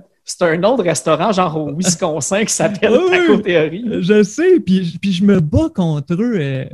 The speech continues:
Speaker 2: euh, parce que <laughs> j'essaie de prendre le, la place numéro un sur Google. Tu sais, quand t'écoutes, tu cherches Taco Theory sur Google, tu te dis, « Hey, Taco Theory, je vais aller écouter ça »,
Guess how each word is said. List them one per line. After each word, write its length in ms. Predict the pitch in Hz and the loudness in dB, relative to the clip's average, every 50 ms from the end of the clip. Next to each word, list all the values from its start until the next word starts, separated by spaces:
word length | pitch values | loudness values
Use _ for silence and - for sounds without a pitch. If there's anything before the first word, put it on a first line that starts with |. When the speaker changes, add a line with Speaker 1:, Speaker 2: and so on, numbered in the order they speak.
| - - - - 143 | -14 -12 -10 -6 -4
Speaker 2:
euh, 140 | 156 160 165 - | -2 0 2 2
parce 160 | 175 170 - | 4 4 4
que 80 | - 190 | 4 4
<laughs> 380 | 170 - - 320 - - - | 4 4 2 -2 -2 -2 0
j'essaie 580 | 180 160 208 208 190 - - 247 285 339 330 240 | 4 4 6 6 4 4 4 4 4 6 6 4
de 140 | 170 165 156 | 4 2 0
prendre 400 | - 170 185 220 233 202 180 170 | 0 0 0 2 2 2 2 2
le, 60 | 151 147 | 0 0
la 140 | 156 151 | -2 -4
place 400 | 151 - 196 214 220 214 - - | -4 -4 -4 -4 -4 -4 -4 -2
numéro 420 | 185 180 175 170 160 151 147 156 175 | 2 2 4 4 2 2 2 0 0
un 80 | 196 | 0
sur 160 | 196 - 156 139 | -2 -2 -4 -4
Google. 460 | 143 151 143 151 165 175 160 139 123 - _ _ _ _ _ _ - | -2 -2 0 0 0 0 0 -2 -4 -8 _ _ _ _ _ _ -2
Tu 60 | 202 | 0
sais, 60 | 240 | 2
quand 160 | 208 247 220 | 4 4 4
t'écoutes, 500 | 202 - 185 170 156 - - 226 226 190 | 4 4 2 0 0 0 -2 -2 -2 -2
tu 160 | - - - 170 | -2 -2 -4 -2
cherches 240 | 202 247 240 - - - | 0 0 -2 -4 -8 -8
Taco 220 | - 190 175 175 208 | -4 -2 0 0 0
Theory 320 | 202 202 175 175 220 240 | 2 2 2 2 2 0
sur 160 | 208 - 170 | -2 -2 -2
Google, 340 | 156 156 156 151 175 214 254 | -2 0 0 0 0 0 0
tu 60 | 214 180 | -2 -2
te 20 | 139 | -2
dis, « 80 | 147 196 | -2 -2
Hey, 220 | 214 160 139 143 | -2 -2 -4 -6
Taco 240 | - 170 165 - 175 | -6 -6 -6 -4 -2
Theory, 240 | 175 160 151 208 185 | 0 2 2 2 2
je 20 | |
vais 80 | 165 143 | 2 2
aller 80 | 147 | 0
écouter 260 | 151 151 - - 165 | 0 -2 -2 0 0
ça », 220 | 147 - - 214 | 0 2 2 2